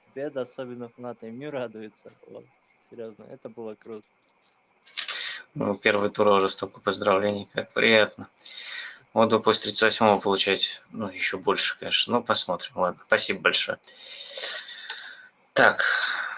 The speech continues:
Speaker 2: э, получается, что остался, остались только парни из Челси, которые играли с Кристал Пэлас. Вот.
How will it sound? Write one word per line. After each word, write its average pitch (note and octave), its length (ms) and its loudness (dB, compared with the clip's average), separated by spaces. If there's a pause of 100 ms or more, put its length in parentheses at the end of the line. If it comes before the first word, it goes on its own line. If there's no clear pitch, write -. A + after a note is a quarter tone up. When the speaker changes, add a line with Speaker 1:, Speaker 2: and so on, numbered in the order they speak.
(240)
Speaker 2:
э, A2+ 460 8
получается, C#3+ 640 4
что C3 1200 6 (220)
остался, A#2+ 1500 4
остались A#2+ 460 2
только A2+ 400 2
парни A2 680 2 (560)
из - 120 -8
Челси, B2+ 540 2 (300)
которые G#2+ 340 0
играли G#2+ 220 4
с - 80 -4
Кристал G#2 380 -4
Пэлас. - 500 4 (240)
Вот. G#2+ 420 0